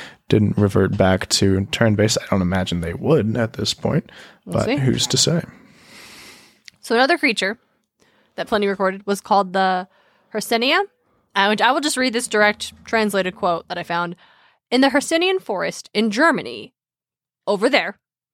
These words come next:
Speaker 2: we hear of a singular kind of bird, feathers of which shine at night like fire." So basically, this bird was just a lantern that had glowing fucking feathers.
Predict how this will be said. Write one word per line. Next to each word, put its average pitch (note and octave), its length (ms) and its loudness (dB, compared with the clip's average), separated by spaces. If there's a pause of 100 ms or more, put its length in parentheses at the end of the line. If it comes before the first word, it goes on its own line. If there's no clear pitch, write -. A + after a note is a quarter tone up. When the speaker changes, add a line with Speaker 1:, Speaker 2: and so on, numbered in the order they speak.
(1080)
Speaker 2:
we A#3 120 -4
hear D#4 220 2
of C#4+ 60 0
a C4+ 60 2
singular D#4+ 420 -2
kind C#4+ 240 0
of B3+ 100 -4
bird, E3 360 -4
feathers B3+ 460 0
of B3 100 -6
which B3+ 200 -4
shine A#3+ 640 0
at G#3+ 220 -4
night F#3 280 -4
like F3+ 220 -4
fire." - 520 -10 (500)
So - 120 -2
basically, A4+ 260 4 (200)
this F#4 100 -4
bird D#4 280 4
was G4 120 0
just F4 140 -2
a - 80 6
lantern C4 500 0
that C#4 100 2
had A3+ 220 -4
glowing B3+ 420 0
fucking C#4 380 0
feathers. G3 720 -2